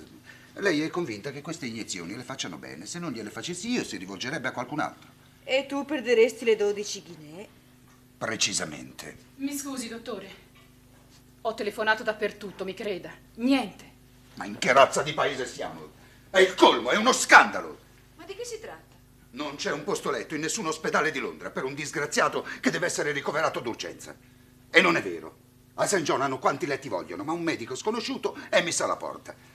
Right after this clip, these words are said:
Speaker 1: Non parliamo di cliniche, ben intese, perché il cliente è povero e le tariffe sono troppo alte. Ecco a che cosa si riduce il nostro famoso sistema ospedaliero volontario.
Speaker 2: Perché non ti rivolgi al professor Abbey?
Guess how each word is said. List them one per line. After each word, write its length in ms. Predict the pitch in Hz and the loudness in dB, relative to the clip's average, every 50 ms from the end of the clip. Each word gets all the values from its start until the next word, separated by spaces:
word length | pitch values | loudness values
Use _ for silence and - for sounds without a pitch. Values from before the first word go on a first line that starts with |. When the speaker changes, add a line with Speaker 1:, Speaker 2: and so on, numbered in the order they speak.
| - - | -8 -4
Speaker 1:
Non 120 | - 135 | -4 -2
parliamo 320 | 139 151 127 135 123 113 107 | -2 -2 -2 0 0 -2 -2
di 140 | 95 95 - | -4 -6 -8
cliniche, 420 | - 101 95 87 82 80 78 80 | -8 -6 -6 -6 -6 -8 -12 -12
ben 160 | 76 85 82 | -12 -12 -12
intese, 400 | 80 73 76 92 85 78 - 85 | -12 -12 -10 -10 -8 -8 -10 -12
perché 220 | - 87 - - 95 | -12 -14 -14 -12 -14
il 80 | 90 | -14
cliente 420 | - 104 107 117 120 107 104 - 107 | -10 -8 -6 -6 -6 -6 -6 -8 -8
è 60 | 92 | -4
povero 420 | - - 123 113 117 117 113 - - - - | 0 0 0 0 -2 -6 -8 -8 -10 -10 -8
e 100 | - 135 | -4 -4
le 80 | 131 123 | -2 -2
tariffe 380 | - 139 131 147 - - 139 | -2 -4 -6 -6 -8 -10 -10
sono 260 | - - 143 117 - | -8 -6 -6 -6 -4
troppo 300 | - - 139 - - 113 | -2 -2 -2 0 -2 -2
alte. 560 | - 80 80 - - - - - - - - - - - - - - - | -4 -4 -6 -8 -12 -18 -20 -20 -20 -20 -20 -20 -20 -20 -20 -14 -2 2
Ecco 360 | 160 - - - 101 87 80 - - - | 2 2 2 2 -6 -8 -8 -10 -6 -4
a 100 | 123 123 | -4 -2
che 120 | - 165 | -2 -2
cosa 200 | - - 151 - | -2 0 0 0
si 120 | - 190 | 0 0
riduce 340 | 160 156 147 160 131 - - | -2 -2 -4 -6 -4 -4 -4
il 60 | 117 | -2
nostro 280 | 147 151 - - - 147 | -2 -4 -4 -2 -4 -2
famoso 460 | - 151 151 170 202 185 - - 151 | 0 0 2 4 4 4 2 2 -2
sistema 420 | 147 165 147 - - - - - 156 | -2 -4 -2 0 2 2 2 2 0
ospedaliero 540 | 147 - - 143 151 143 - 208 151 156 | -2 0 0 0 0 2 2 2 2 4
volontario. 640 | 151 147 139 127 - - 156 113 - - - - - - - - - - - - - - - | 4 4 4 4 2 0 -2 -2 -4 -4 -8 -14 -14 -16 -20 -20 -20 -20 -20 -20 -20 -14 -6
Speaker 2:
Perché 320 | - 427 415 - - 240 | -4 -4 -4 -4 -6 -8
non 140 | 202 202 202 | -8 -8 -10
ti 100 | - 254 | -12 -12
rivolgi 360 | 269 240 277 294 294 - 269 | -10 -6 -4 -4 -4 -4 -6
al 80 | 254 254 | -6 -6
professor 440 | 254 262 262 254 262 - 285 277 233 | -8 -10 -8 -8 -8 -4 -2 -2 -2
Abbey? 320 | 190 165 165 160 - | -2 -4 -8 -12 -16